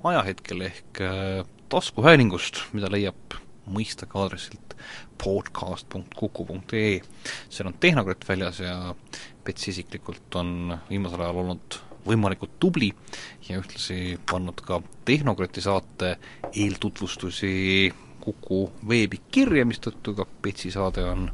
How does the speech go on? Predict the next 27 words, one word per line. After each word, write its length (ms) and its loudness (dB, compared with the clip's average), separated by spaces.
sisututvustusega, 1040 -4
mille 160 -4
kohaselt, 640 -2
äh, 640 4
on 300 6
mul, 480 8
äh, 400 6
sedapuhku 580 4
seltsiks, 680 4
äh, 160 8
Mihkel 320 4
Jäätma 320 2
sellisest, 800 -2
äh, 320 4
äh, 480 2
firmast, 400 0
nagu 80 -6
ta 160 -4
on, 160 -4
Realize. 680 6
Mihkel 280 -2
tegeleb, 480 -2
äh, 320 0
sellega, 480 2
et 160 -6
üritab, 560 -2
äh, 400 6